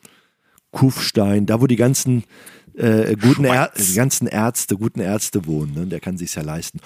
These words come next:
Speaker 1: Und mit der Brille weiß man, dass er sich das leisten kann, weil die Brille sieht ja so unerträglich aus, dieser breite
Speaker 2: Aber die sieht auch
Speaker 1: Rahmen.
Speaker 2: wahnsinnig teu-, die wi-, sieht wirklich wahnsinnig teuer aus, du hast recht.
Speaker 1: Die sieht total teuer aus und die sieht eigentlich aus, das ist das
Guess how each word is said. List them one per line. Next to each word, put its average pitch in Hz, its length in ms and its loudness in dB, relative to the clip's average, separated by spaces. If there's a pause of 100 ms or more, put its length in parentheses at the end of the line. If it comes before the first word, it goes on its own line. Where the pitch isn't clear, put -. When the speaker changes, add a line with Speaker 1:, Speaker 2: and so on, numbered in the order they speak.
Speaker 1:
Und - 140 -16
mit 110 240 -4
der 110 140 2
Brille 120 600 2
weiß 110 300 -2
man, 104 200 -2
dass 104 220 -2
er 85 100 -2
sich 80 140 -8
das 80 200 -4
leisten 78 360 -6
kann, 85 180 0
weil 85 100 0
die 87 80 0
Brille 95 240 0
sieht 95 200 -4
ja 92 100 6
so 107 340 4 (880)
unerträglich 131 920 2
aus, 98 200 0
dieser 98 280 2 (200)
breite 160 500 2
Speaker 2:
Aber 151 100 6
die 101 80 -4
sieht 110 140 -2
auch 113 120 -2
Speaker 1:
Rahmen. 120 100 2
Speaker 2:
wahnsinnig 127 280 0
teu-, - 160 -6
die 104 140 -6
wi-, 131 220 2
sieht 143 240 -2
wirklich 143 240 -2
wahnsinnig 135 360 0
teuer 147 280 2
aus, 64 160 -6
du 98 80 -6
hast 95 180 -8
recht. - 320 -8
Speaker 1:
Die 117 60 0
sieht 127 280 2
total 117 400 2
teuer 123 360 2
aus 151 180 2
und 135 60 2
die 117 80 0
sieht 120 320 -2
eigentlich 156 420 0
aus, 143 240 0
das 113 160 -4
ist - 200 -4
das 147 260 0